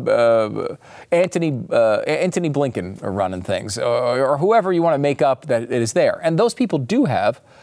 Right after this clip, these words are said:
a lot of influence by all reporting. Uh, clearly, he has his moments where he's not doing his job and other people are doing elements of his job. But still, it's his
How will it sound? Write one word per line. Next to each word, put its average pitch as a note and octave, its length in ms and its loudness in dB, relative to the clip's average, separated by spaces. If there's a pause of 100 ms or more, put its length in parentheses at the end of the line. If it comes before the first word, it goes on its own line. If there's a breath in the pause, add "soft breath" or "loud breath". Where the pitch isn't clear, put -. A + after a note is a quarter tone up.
(120 loud breath)
a C#3 60 2
lot C#3 260 2
of C#3 100 -2
influence G#2+ 420 -2
by A#2 280 2
all B2+ 200 2
reporting. C#3+ 640 -2 (520 loud breath)
Uh, E3+ 240 -10 (400)
clearly, F3+ 540 2
he B2+ 140 0
has A2+ 180 0
his A2+ 160 -4
moments C3 360 -4
where G#2+ 120 -4
he's A#2+ 200 -2
not B2+ 360 -2
doing A#2+ 260 0
his G2+ 160 -4
job G2 300 0
and G2+ 80 -6
other G#2+ 180 -2
people A2 280 -4
are G#2+ 100 -4
doing G2 400 -6
elements G2+ 340 -6
of F2 80 -10
his - 140 -10
job. G#2 340 -4
But - 160 -6
still, - 380 0
it's - 200 -8
his D3+ 440 -2